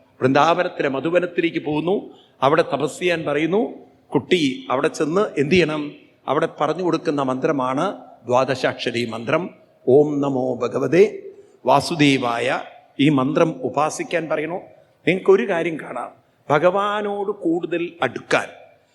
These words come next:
ഭഗവത് ശക്തി അറിയാൻ, ഭഗവത് ശക്തി അനുഭവിക്കാൻ നമ്മുടെ ഋഷീശ്വരന്മാരൊക്കെ നാമജപം അല്ലെങ്കിൽ മന്ത്രജപം ഉപദേശിച്ചിരുന്നു. അപ്പം മന്ത്രജപമില്ലാതെ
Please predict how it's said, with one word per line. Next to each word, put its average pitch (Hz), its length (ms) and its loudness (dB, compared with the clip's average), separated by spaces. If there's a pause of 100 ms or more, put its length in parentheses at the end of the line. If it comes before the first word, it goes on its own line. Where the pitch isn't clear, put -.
(240)
ഭഗവത് 190 400 4
ശക്തി - 680 -6
അറിയാൻ, 127 440 0 (600)
ഭഗവത് 180 300 4
ശക്തി - 540 -6
അനുഭവിക്കാൻ 135 920 0 (460)
നമ്മുടെ 170 360 2
ഋഷീശ്വരന്മാരൊക്കെ 151 1600 -2 (420)
നാമജപം 135 1500 -2
അല്ലെങ്കിൽ 131 440 -2 (100)
മന്ത്രജപം 147 840 -2 (160)
ഉപദേശിച്ചിരുന്നു. 113 720 -4 (580)
അപ്പം 185 220 2
മന്ത്രജപമില്ലാതെ 175 1500 0